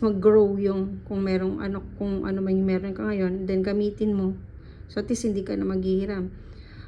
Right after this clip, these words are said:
Ah, for, kung for emergency siya, eh, di at least may madukot ka, di ba? At hindi mo na kailangan makiusap o maglimos sa iba o gumawa ng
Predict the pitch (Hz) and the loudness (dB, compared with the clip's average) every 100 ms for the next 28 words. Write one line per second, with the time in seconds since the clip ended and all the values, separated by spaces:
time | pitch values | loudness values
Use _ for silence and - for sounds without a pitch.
0 | - 214 190 190 208 214 - 220 214 214 | -10 -4 -2 -2 -2 -4 -2 0 2 0
1 | 208 208 202 202 202 208 202 196 - 220 | 0 0 0 0 0 0 0 -4 0 0
2 | 220 214 - - - - - - - - | 0 -2 -8 -16 -16 -18 -18 -18 -18 -16
3 | - 196 190 190 214 233 220 202 196 196 | -4 0 2 2 2 0 0 2 0 0
4 | 196 190 190 - 185 202 202 196 - - | -2 -2 -6 -6 -4 -2 -2 -4 -8 -16
5 | - - 196 185 180 180 185 - - - | -14 -4 0 2 2 0 -4 -10 -18 -18
6 | - - - - - 196 202 208 196 196 | -18 -18 -18 -16 -6 -4 -2 -2 -2 0
7 | 196 190 196 196 190 185 185 185 180 185 | 0 0 0 0 0 2 2 2 2 0
8 | 214 - 220 226 208 190 196 185 185 190 | -2 -2 -2 -2 -2 -2 0 0 0 0
9 | 202 208 196 - 202 180 185 185 - - | 2 0 -2 -2 0 0 0 -4 -8 -16
10 | - 311 202 196 196 190 190 185 185 202 | -10 -2 0 2 4 6 8 6 4 2
11 | 202 196 190 196 | 2 2 2 4